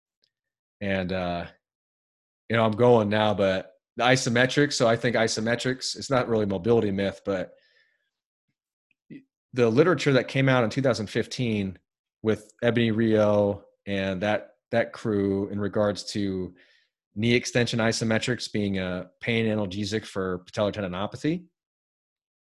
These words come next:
that really took off. And there were three or four studies that followed that from that same team and from different teams looking at, yeah, isometrics do have an analgesic effect, but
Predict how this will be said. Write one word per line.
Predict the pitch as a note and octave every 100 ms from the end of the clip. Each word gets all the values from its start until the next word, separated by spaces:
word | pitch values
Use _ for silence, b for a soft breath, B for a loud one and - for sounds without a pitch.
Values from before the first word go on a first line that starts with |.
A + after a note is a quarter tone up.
| -
that | D3 C3
really | F#3
took | C3 C#3 A#2+
off. | G#2+ G2 - - B B B B B
And | A2
there | C3+
were | C#3+ B2+ A2 _ _ - -
three | G3+
or | E3+
four | - C#3
studies | - C#3 A#2+
that | A#2+
followed | - C3 C3 A#2+
that | G#2 G2+ -
from | A2+ G#2+
that | B2+ -
same | - B2 A#2 B2 _
team | - B2 A#2+ A#2
and | G2+
from | G2
different | F#2+ A#2 A#2
teams | - A2 G#2+ G2+ G2+ - - _ _ _ _ C3+
looking | F3+ F#3+ D#3+
at, | B2
yeah, | B2+ G#3
isometrics | B2+ C3 C#3 C#3+ C3+ A#2
do | - D#3
have | A#2
an | G#2+
analgesic | G2 F#2 F#2 F2+
effect, | F2 G#2 F#2 -
but | F#2+